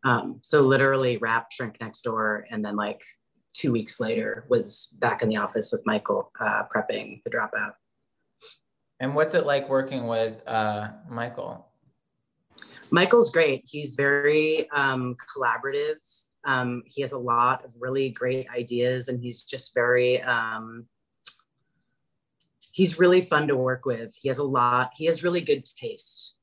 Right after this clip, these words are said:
Speaker 1: You know, I think that, like, different people have different taste, obviously. And I think it's about kind of, like, finding the people who just where your tastes are similar, so you can kind of both just, like, feed each other's tastes. And I think that Michael and I just kind of, like, complement each other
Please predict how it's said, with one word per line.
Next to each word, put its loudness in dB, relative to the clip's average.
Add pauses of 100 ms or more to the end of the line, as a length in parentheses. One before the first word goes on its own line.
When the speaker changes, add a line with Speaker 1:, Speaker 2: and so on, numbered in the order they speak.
(140)
Speaker 1:
You -2
know, -6
I -16
think -2
that, -2
like, 0 (420)
different -2
people 0
have 0
different -4
taste, -2
obviously. 0
And 0
I -2
think -10
it's -6
about -2
kind -2
of, -8
like, -8
finding -2
the -6
people 2 (800)
who 4
just -6
where 4
your 0
tastes -6
are 2
similar, 2
so -4
you -2
can -4
kind -2
of -4 (280)
both 0
just, -6
like, -8 (120)
feed 0
each -2
other's 2
tastes. 0
And 4
I 0
think -2
that 0
Michael -2
and 2
I 2
just -12
kind -4
of, -2
like, -6
complement -2
each -8
other -2